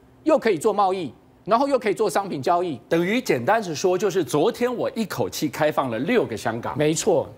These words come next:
Speaker 2: 啊。
Speaker 1: 所以说呢，重点就在这个地方了。一口气现在目前已经有十八个香港了，
Speaker 2: 对。
Speaker 1: 而且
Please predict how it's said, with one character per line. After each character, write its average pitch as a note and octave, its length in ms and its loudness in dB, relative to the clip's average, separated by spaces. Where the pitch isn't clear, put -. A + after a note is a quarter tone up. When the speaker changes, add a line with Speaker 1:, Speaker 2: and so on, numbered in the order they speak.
Speaker 2:
啊。 C3+ 340 2
Speaker 1:
所 A#4 100 4
以 G#3+ 120 0
说 G#3 160 2
呢， G#3+ 160 0
重 A#3 240 0
点 D3 140 -2
就 F3+ 100 -4
在 F#3 100 2
这 E3+ 100 -4
个 F3+ 120 -2
地 E3+ 160 -4
方 D#3 240 0
了。 C#3 200 -2
一 C#4 120 0
口 F3 240 0
气 F#3+ 280 -2
现 A3+ 220 0
在 G#3+ 100 4
目 A#3 140 -4
前 E3+ 160 -4
已 D#3 60 -6
经 A3+ 120 -4
有 F3 60 0
十 F#3 240 -2
八 A3+ 180 4
个 G3+ 80 0
香 F#3 280 0
港 C3+ 180 0
了， B2+ 80 -6
Speaker 2:
对。 B3 100 2
Speaker 1:
而 C4+ 40 4
且 A3+ 200 0